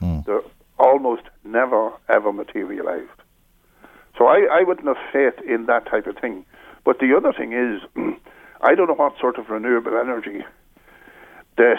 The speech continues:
Speaker 2: uh, a potential investor might think can
Speaker 1: Hmm.
Speaker 2: run this plant to the temperatures that it needs. You know, I, I,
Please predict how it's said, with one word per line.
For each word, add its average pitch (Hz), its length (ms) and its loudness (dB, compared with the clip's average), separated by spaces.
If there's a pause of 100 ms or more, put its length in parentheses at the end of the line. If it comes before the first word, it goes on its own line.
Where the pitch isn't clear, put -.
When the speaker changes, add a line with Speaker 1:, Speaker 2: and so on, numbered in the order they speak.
(120)
Speaker 2:
uh, 113 460 2
a - 20 -4
potential 120 520 -2
investor 117 360 -2
might 107 260 -4
think 120 200 -4 (380)
can - 160 -4
Speaker 1:
Hmm. 85 60 -2
Speaker 2:
run 127 160 2
this 113 140 0 (100)
plant 110 280 0 (500)
to 110 60 0
the 104 120 -2
temperatures 110 540 -2 (240)
that 104 120 -6
it 95 180 -8
needs. 113 260 -4 (1080)
You 113 100 -6
know, 110 220 2
I, 113 300 2
I, 113 60 0